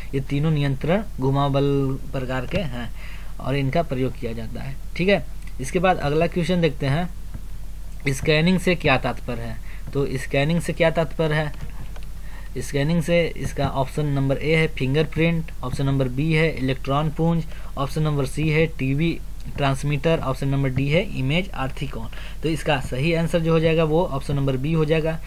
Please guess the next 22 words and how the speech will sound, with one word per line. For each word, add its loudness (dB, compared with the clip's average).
स्कैनिंग 4
से 4
इलेक्ट्रॉन 0
पुंज 0
का 2
तात्पर्य 0
है। -4
ठीक -2
है, 6
इसके -2
बाद 4
अगला 2
क्वेश्चन 2
देखते 2
हैं। 0
आप -2
लोग 0
लाइक 2
और 2
शेयर 2
जरूर 2
कीजिएगा। 2